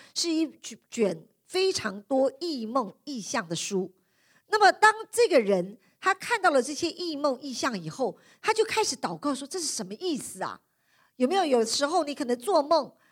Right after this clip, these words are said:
或者有的时候你醒的时候突然看到一个图片，醒的时候看到就叫做异象，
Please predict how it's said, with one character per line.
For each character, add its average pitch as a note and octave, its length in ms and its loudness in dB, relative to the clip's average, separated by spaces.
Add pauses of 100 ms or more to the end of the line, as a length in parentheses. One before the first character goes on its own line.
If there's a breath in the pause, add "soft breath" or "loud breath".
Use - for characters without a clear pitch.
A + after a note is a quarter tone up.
(100)
或 A#4 140 2
者 G#4 100 0
有 B3 140 6
的 C4+ 80 0
时 D4 120 -4
候 E4 160 4
你 C#4 140 -4
醒 C#4+ 300 -4
的 G#3+ 80 -4
时 B3 160 -4
候 C#4+ 80 2
突 F#4+ 180 -4
然 F4 100 4
看 F#4 160 -4
到 F4 100 4
一 C#4 40 0
个 C4+ 80 0
图 - 260 -6
片， C#4+ 320 -4 (800)
醒 D4 240 -2
的 C#4 120 4
时 F#4 100 0
候 D#4 80 4
看 D#4+ 200 0
到 A#3+ 180 2
就 A#3 120 -10
叫 G#3+ 140 0
做 G#3 120 -2
异 A#3 160 -4
象， F#3 320 -2